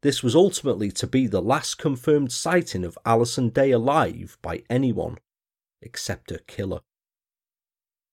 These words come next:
Back then in nineteen eighty-five,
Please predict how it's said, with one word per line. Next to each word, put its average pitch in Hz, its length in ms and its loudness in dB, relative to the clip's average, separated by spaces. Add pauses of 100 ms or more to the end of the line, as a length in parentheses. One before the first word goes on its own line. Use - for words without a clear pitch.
(2500)
Back 202 240 0
then 196 240 10
in 110 120 6
nineteen 131 380 2
eighty-five, 127 680 -2